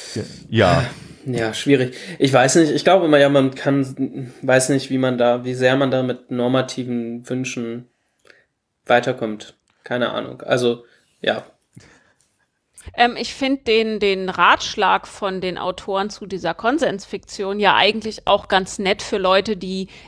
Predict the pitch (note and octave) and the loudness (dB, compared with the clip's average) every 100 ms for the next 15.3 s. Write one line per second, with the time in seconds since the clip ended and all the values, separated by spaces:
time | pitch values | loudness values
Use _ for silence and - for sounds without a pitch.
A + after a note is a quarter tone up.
0 | _ G#3 G#3 G3+ G3 F#3+ F3 F3+ G3 - | _ 2 4 0 0 0 -2 -4 -6 -4
1 | - D#3+ E3+ C#4+ - G3+ - F3+ F3 E3+ | 0 0 0 -2 -2 -4 -4 -4 -4 -4
2 | F3 - F#3+ G#3+ F#3 E3+ F3+ - F#3+ F#3+ | -6 -6 -4 0 0 0 -2 2 2 2
3 | F3 - F#3+ F#3 F#3 D#3 E3+ B3+ G3+ D#3+ | -2 0 0 0 0 0 2 0 -2 -2
4 | E3 F3 E3+ - G3 F#3 - E3+ F#3 F3+ | 0 -2 -4 -6 -6 -4 -2 0 0 0
5 | F3+ - - - G#3 A#3+ - - - - | -2 -6 -14 -10 -6 -6 -10 -20 -20 -20
6 | - _ - A3 G3+ G3+ G3 _ G3+ F#3+ | -20 _ 4 4 4 -2 -8 _ 2 2
7 | G#3+ G#3+ G#3 F#3 A3 A#3+ G3+ G#3 G#3+ A3 | 0 0 2 2 0 -4 -4 -4 -6 -8
8 | G#3 G3+ F#3+ E3 G3+ A3 G#3 G3 F#3+ - | -8 -6 0 2 2 -2 -6 -8 -10 -12
9 | G3+ F#3+ F#3 - - _ - F#3 F#3 - | -8 -4 -4 -8 -20 _ -8 -2 -2 -2
10 | A3 G#3+ G#3 G3 G3+ G3 - G3+ G#3 - | -4 -4 -4 -6 -2 -2 -2 -2 -2 0
11 | G#3 F#3 F#3 G3 G3+ F#3 F#3+ F#3+ F#3+ - | 2 6 6 4 2 0 -6 -8 -10 -12
12 | - - - A3 A3 G#3+ G#3 G#3+ A3+ G#3+ | -20 -10 0 2 4 2 0 -4 -6 -8
13 | - G3+ G#3+ - - G3+ G3+ - A3 G#3 | -4 -4 -4 -6 2 2 2 0 2 4
14 | G#3+ F#3 G3 G3+ F3+ F#3 F3 F#3 F3 E3+ | 4 0 -2 -4 -6 -6 -6 -8 -8 -6
15 | F#3+ G3+ A3+ | -2 -2 -4